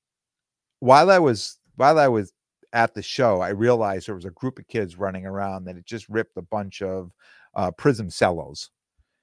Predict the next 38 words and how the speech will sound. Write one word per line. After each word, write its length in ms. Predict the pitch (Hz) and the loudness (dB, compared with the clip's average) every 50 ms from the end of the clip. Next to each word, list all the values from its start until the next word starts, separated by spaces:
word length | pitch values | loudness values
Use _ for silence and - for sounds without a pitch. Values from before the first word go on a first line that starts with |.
| _ _ _ _ _ _ _ _ _ _ _ _ _ _ _ _ _ _ _ _ _ | _ _ _ _ _ _ _ _ _ _ _ _ _ _ _ _ _ _ _ _ _
before 320 | - 113 - 165 165 135 120 | -8 -2 4 6 8 10 10
I 100 | 117 117 | 8 8
got 320 | - 120 110 110 104 - | 8 6 6 6 4 2
there, 260 | - 95 87 85 90 | -2 -4 -4 -4 -6
and 160 | 80 - 127 127 | -6 -6 -2 2
they 80 | 143 | 6
all 140 | 170 214 202 | 6 8 8
had 160 | 185 160 127 | 6 4 4
some 160 | - 143 123 | 2 -2 -2
decent 380 | 113 147 147 131 - 135 113 117 | 2 2 2 2 2 -2 -8 -2
cards. 340 | - 156 139 104 90 90 - | 2 4 4 4 4 2 -2
I 80 | 104 | -4
could 200 | - - 120 104 | -4 -4 -6 -6
see 180 | - - 156 151 | -4 -2 -2 0
them, 200 | 131 131 120 110 | 2 0 0 0
like, 180 | 107 104 98 - | 0 -4 -4 -4
showing 520 | - - - 147 143 135 120 110 107 104 | -4 0 2 2 2 2 0 -4 -6 -4
dealers, 560 | 107 127 131 123 107 95 87 85 85 - - | -2 0 2 2 2 0 -2 -6 -8 -12 -14
and 160 | 107 95 95 | -12 -10 -10
I'm 120 | 101 101 98 | -10 -8 -8
like, 220 | 98 95 95 92 - | -8 -8 -8 -8 -8
"Oh, 220 | - 143 131 107 | -4 -2 -2 -2
I 120 | 98 104 107 | -2 -2 -4
gotta 200 | 127 110 92 87 | -6 -6 -8 -8
jump 280 | - 104 90 80 - | -8 -8 -8 -6 -4
in 160 | 120 113 110 104 | -4 -2 -2 -4
on 180 | 92 90 85 | -6 -8 -8
this." 260 | 87 90 87 85 - | -12 -12 -14 -14 -16
So 440 | - - - - 107 104 101 101 - - | -16 -10 -4 0 2 2 2 0 -2 -6
I 100 | 101 98 | -10 -10
started, 280 | - - 110 104 90 | -8 -6 -6 -6 -4
grabbed 260 | 82 104 104 104 95 | -4 -4 -4 -4 -4
the 60 | 90 90 | -8 -8
first 300 | - 123 110 98 - - | -8 -6 -8 -8 -8 -8
kid. 120 | 95 87 | -8 -8
I'm 100 | 92 92 | -8 -10
like, 140 | 92 92 - | -12 -12 -12
"Hey, 180 | - 127 113 | -10 -10 -10